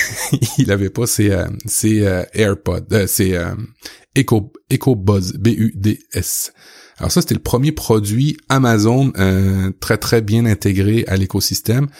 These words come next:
euh, des beaux écouteurs, des bons écouteurs. Deuxième produit assez étonnant, ça s'appelle des Echo Frames.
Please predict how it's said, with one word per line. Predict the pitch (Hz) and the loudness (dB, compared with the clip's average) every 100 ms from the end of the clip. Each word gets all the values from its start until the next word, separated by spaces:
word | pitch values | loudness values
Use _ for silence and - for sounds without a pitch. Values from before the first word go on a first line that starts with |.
| - - - | -20 -18 -8
euh, | 76 65 | -4 -4
des | 80 92 | -2 -2
beaux | 95 120 | 2 2
écouteurs, | 104 - - 113 | 2 0 -2 0
des | 95 | 0
bons | 90 107 113 95 | 0 0 0 -2
écouteurs. | - - 87 - _ _ - - | -8 -12 -12 -14 _ _ -20 -4
Deuxième | 135 160 214 | 2 2 2
produit | 233 165 143 214 | 0 0 0 -4
assez | - - - | -6 -6 -2
étonnant, | 254 - 127 107 135 | -2 0 0 0 -2
ça | |
s'appelle | 110 101 131 | -2 -2 -2
des | 101 98 - | -2 -4 -2
Echo | 165 - 151 | -2 2 0
Frames. | 139 - 92 110 | 0 -4 -2 0